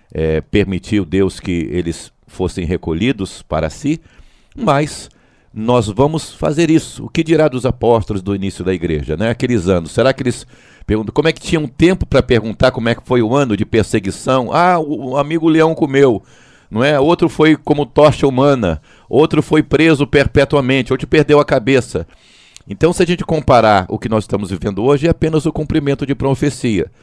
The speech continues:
Não quero ser simplista, não quero ser, é, profeta apocalíptico, queremos ser apenas profeta bíblico. Dizer que é o tempo de princípio de dores, o tempo do fim,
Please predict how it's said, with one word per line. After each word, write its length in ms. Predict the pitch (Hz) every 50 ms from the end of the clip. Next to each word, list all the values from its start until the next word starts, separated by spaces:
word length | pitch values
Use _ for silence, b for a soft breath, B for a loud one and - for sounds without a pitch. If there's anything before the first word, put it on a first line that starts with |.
| b b b b b b
Não 200 | - 98 110 110
quero 200 | - 107 98 98
ser 160 | - - 95
simplista, 600 | - - 98 90 - - 120 147 156 160 - - 123
não 140 | 113 107
quero 200 | - - 104 98
ser, 540 | 95 - - - 98 95 87 82 76 52 64
é, 100 | 82 85
profeta 500 | - - 95 95 90 - - 90 - -
apocalíptico, 720 | 87 - 92 90 - 90 92 131 180 - - - - - b b b b b b b
queremos 300 | - 117 123 127 123 -
ser 180 | - 131 113
apenas 480 | 110 101 - 135 120 120 120 113 - -
profeta 600 | - - 117 113 113 - - - 110 110 - 110
bíblico. 580 | 92 80 90 110 104 87 80 - - - - - b b b b b b
Dizer 360 | 95 101 92 82 113 113 110
que 140 | - - 110
é 40 | 113
o 80 | 117
tempo 320 | 113 - 107 107 104 - 95
de 100 | 98 98
princípio 500 | - - 95 92 - - 95 87 - 76
de 80 | 80
dores, 380 | 76 76 101 123 131 131 120 101
o 80 | 104
tempo 300 | 95 - 98 92 87 -
do 100 | 90 87
fim, 320 | 82 - - 131 135 139